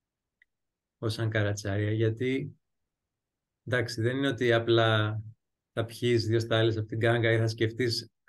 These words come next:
"Α, υπήρξε ο Κρίσνα". Εδώ εννοεί ότι αν τα κάνεις όλα αυτά με, με πραγματική προσήλωση και αφοσίωση, δηλαδή με την ψυχή σου,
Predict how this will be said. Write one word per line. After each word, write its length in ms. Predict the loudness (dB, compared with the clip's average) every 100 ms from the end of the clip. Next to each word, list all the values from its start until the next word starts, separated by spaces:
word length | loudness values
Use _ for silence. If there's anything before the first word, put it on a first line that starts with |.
| _ _ -4
"Α, 120 | -2
υπήρξε 400 | 0 0 0 0
ο 80 | 0
Κρίσνα". 400 | 2 0 0 -6 -12 _ _ _ _ -2
Εδώ 240 | 0 2
εννοεί 540 | 2 2 6 6 4 0
ότι 720 | -2 2 6 6 6 2 -2 -14 _ _ _ _ -4
αν 180 | -2 0
τα 100 | 0
κάνεις 360 | 0 0 0
όλα 180 | 2 2
αυτά 280 | 2 0 2
με, 340 | 2 0 -2 -8
με 100 | -2
πραγματική 640 | 2 4 2 0 -2 -2
προσήλωση 640 | 2 2 2 2 0 -2 -10
και 180 | -8 -8 -8
αφοσίωση, 760 | -8 -6 -2 0 0 -4 -14 _ _ _ _ _ _ _
δηλαδή 680 | -8 -2 0 4 2 2 -6 _ _ _
με 140 | -6
την 140 | -2 0
ψυχή 360 | 0 0 0
σου, 280 | -2 -4 -12